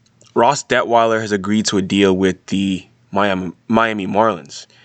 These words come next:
And that's a name I haven't heard in a while. You know, we, maybe, I shouldn't say everyone, but, um, many people remember Ross Detweiler as, you know, just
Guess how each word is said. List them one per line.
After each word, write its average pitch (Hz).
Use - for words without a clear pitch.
And 101
that's -
a 180
name 160
I 143
haven't 131
heard 120
in 104
a 95
while. 98
You 87
know, 95
we, 101
maybe, 101
I 123
shouldn't 95
say 95
everyone, 101
but, 92
um, 101
many 147
people 151
remember 113
Ross 107
Detweiler 101
as, 95
you 95
know, 95
just -